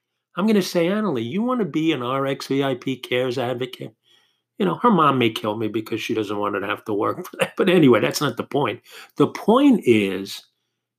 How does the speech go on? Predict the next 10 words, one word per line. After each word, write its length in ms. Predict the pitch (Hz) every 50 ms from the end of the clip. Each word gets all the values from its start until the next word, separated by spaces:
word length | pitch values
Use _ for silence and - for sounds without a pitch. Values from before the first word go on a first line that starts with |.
| _ _ _ _ _ _ _ _ -
the 200 | 151 160 175 -
Anna 320 | - 165 185 214 240 214
Lees 340 | 139 123 120 120 113 104 107
of 160 | 120 104 95
the 120 | 107 110 107
world 420 | 113 143 165 151 117 90 - - _ _ _ _ _ _ _ _ _ _ _ _ _ _ _ _ _ _ _ -
can 160 | - - 120 117
help 260 | 117 - 131 123 120
save 320 | - - 120 107 107 101
lives. 540 | 113 139 170 190 147 - - - - - -